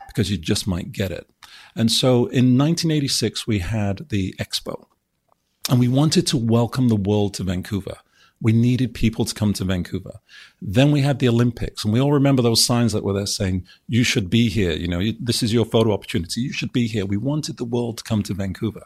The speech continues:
There was no planning for when the people came. They came, we had nowhere to put them. We started building up, and, and it created a,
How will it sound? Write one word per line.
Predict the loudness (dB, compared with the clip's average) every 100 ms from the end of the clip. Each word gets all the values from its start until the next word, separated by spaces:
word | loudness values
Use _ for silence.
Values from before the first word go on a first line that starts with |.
| _ _ _ _ _ _ _ _
There | -2
was | 2
no | 2 2
planning | 2 4 6 6 6
for | 4
when | 6 4
the |
people | 2 -2 -2
came. | 0 2 2 0 -4 -12 _ _ _ -20 _
They | 4 4
came, | 4 4 6 6 4
we | 4 4
had | 2 4
nowhere | 6 6 6 4
to | 0
put | 0 -2 2
them. | 4
We | 4
started | 4 0 0 -2 2
building | 4 6 4 2
up, | 2
and, | 2 2 0 -8 -14 0
and | 0
it |
created | 0 2 4 6 4
a, | 0